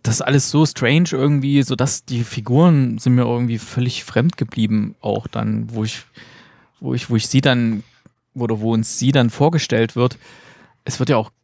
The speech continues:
kein bisschen Wert auf ihr Profil irgendwie gelegt. Was, was ist sie und wie hat sie, wie ist sie jetzt damit umgegangen? Sodass eigentlich diese Entscheidung für diesen wirklich abgefahrenen Drogendealer-Typen,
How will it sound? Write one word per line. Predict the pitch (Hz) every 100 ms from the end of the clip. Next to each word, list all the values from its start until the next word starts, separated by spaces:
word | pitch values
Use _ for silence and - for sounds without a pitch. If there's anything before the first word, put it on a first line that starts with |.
| _ _ _ _ _ _ -
kein | - 127
bisschen | 139 - 139 127 123 123 - -
Wert | 123 120 143
auf | 123 -
ihr | 151
Profil | 131 120 - 131 185
irgendwie | 165 135 120
gelegt. | - 110 127 143 139 113
Was, | 120 127
was | 120
ist | 135 135
sie | 147 135 135
und | 123 113 113 101 104 110 143
wie | 120 120
hat | 127
sie, | - 117 117 117 113 113 - - 120
wie | 120
ist | 139
sie | 131
jetzt | - 120
damit | 113 117
umgegangen? | 131 170 156 127 127 - - -
Sodass | 120 117 120
eigentlich | 117 120 113
diese | 127 120
Entscheidung | 110 - 120 170 139
für | 123
diesen | 131 120 117 -
wirklich | 127 131 -
abgefahrenen | 135 - 135 127 127 131 120 120 117 -
Drogendealer-Typen, | - 123 160 165 143 139 151 123 - 156 160 135